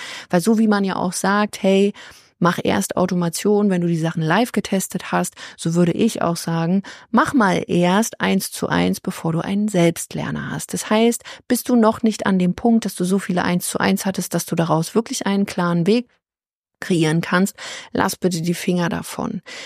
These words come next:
Wenn du schon weiter bist, dann kannst du natürlich schauen, ob es vielleicht, besonders wenn Leute aktuell ein bisschen preissensitiver sind, macht es vielleicht Sinn, ein Angebot dazu zu kreieren, was sich quasi in deine Produkttreppe mit eingliedert,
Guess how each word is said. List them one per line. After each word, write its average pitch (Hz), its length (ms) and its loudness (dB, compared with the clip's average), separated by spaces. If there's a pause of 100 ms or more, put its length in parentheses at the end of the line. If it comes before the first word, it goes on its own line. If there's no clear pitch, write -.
(140)
Wenn 214 180 6
du 330 120 6
schon 262 260 0
weiter 196 400 2
bist, 165 320 -4
dann 208 160 0
kannst 233 340 -2
du 214 40 -2
natürlich 190 520 -2
schauen, 180 560 2
ob - 200 0
es - 160 -2
vielleicht, 175 640 0
besonders 202 680 2
wenn 170 120 0
Leute 170 440 2
aktuell - 460 -4
ein 175 100 2
bisschen - 300 -4
preissensitiver 202 1080 0
sind, 185 260 2 (300)
macht - 240 -6
es 233 80 -4
vielleicht 185 460 -2
Sinn, 208 320 2
ein 165 240 -2
Angebot 196 640 2 (220)
dazu 190 500 0
zu - 180 -6
kreieren, - 400 -6
was 190 200 -2
sich 208 160 -2
quasi - 400 0
in 196 200 0
deine 180 340 2
Produkttreppe - 840 -4
mit 180 280 -2
eingliedert, 202 680 2